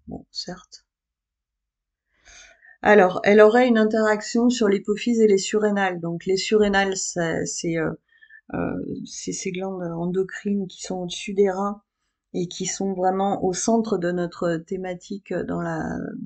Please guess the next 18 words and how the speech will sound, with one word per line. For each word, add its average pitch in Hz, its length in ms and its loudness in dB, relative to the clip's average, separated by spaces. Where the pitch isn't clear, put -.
question 190 260 -6
de 185 80 0
la 160 80 4
vitalité. 180 640 -4
Hmm, 170 1080 0
donc 196 340 0
du 202 200 -6
coup, 185 260 -6
renforce 214 440 0
le 214 100 4
tonus 190 400 -4
psychique, - 560 0
réactive 196 400 -2
les 190 120 2
valeurs 170 280 -4
positives, 220 580 -4
purifie 185 400 -6
l'aura. 180 540 0